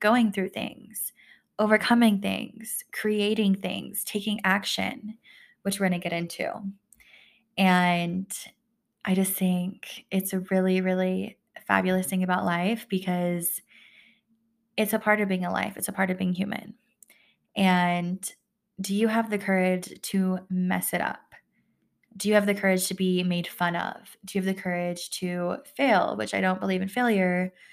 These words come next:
because you could learn so much from failure, it's really not a failure. You either, you know, succeed or you fail, but you're learning either way.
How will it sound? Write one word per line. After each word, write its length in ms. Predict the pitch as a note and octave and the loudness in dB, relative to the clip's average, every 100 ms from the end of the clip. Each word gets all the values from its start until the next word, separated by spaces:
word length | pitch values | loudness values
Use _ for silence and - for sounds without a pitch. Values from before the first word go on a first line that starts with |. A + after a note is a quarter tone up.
| - - _ _ _ _ - | -20 -20 _ _ _ _ -2
because 220 | C#4 C4+ | 2 2
you 60 | |
could 120 | B3 A3 | 2 2
learn 160 | G#3 | 2
so 140 | G3 F#3+ | 2 2
much 180 | F3 | 2
from 160 | - F3+ | 0 -2
failure, 320 | F3+ F3 F3 | 0 2 2
it's 260 | F3+ D#3+ - | 2 -2 -4
really 240 | F3+ F3+ | -4 -2
not 160 | F3+ G3+ | -2 -4
a 40 | |
failure. 480 | G3 - - - A#3+ A3 - - | -4 -4 -4 -6 -8 -10 -14 -2
You 140 | G3 G3 | 0 2
either, 640 | F#3+ F3+ F3+ F3+ - F#3+ F#3 _ _ _ _ _ _ _ _ | 2 0 0 0 -2 -4 -12 _ _ _ _ _ _ _ _
you 80 | - | 0
know, 160 | F#3+ F3+ | 2 2
succeed 540 | F#3 F#3+ - A#3 A3+ | -2 -4 -2 0 0
or 80 | G3+ | 0
you 140 | F#3 | -2
fail, 200 | F#3 A#3+ | 0 0
but 120 | G#3 F#3+ | 0 0
you're 160 | F3+ | -2
learning 520 | F3 F3+ F3 E3+ F3 - | 0 0 0 -2 -6 -2
either 280 | G3 F3+ D#3 | 0 2 0
way. 460 | - - - G3+ | -2 -4 -6 -10